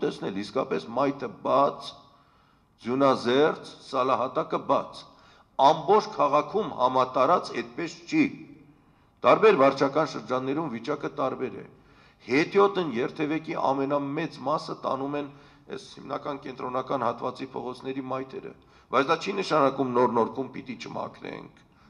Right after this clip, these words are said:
Ավանում չմաքրենք, Արաբկիրում չմաքրենք։ Մաքրում ենք բոլոր տեղերը առավելագույնս։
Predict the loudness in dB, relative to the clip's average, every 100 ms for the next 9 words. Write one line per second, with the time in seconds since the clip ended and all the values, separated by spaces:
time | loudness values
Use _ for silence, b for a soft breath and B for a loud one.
0 | b 2 6 4 2 -6 -10 -6 -6 -8
1 | -12 -12 -8 -6 -6 -8 -14 -14 -14 -8
2 | -8 -8 -14 -20 -20 _ b b b 6
3 | 6 4 -2 0 -2 0 2 2 -2 -6
4 | -6 -4 -4 -4 -6 -8 -8 -10 -12 -16
5 | -18 -20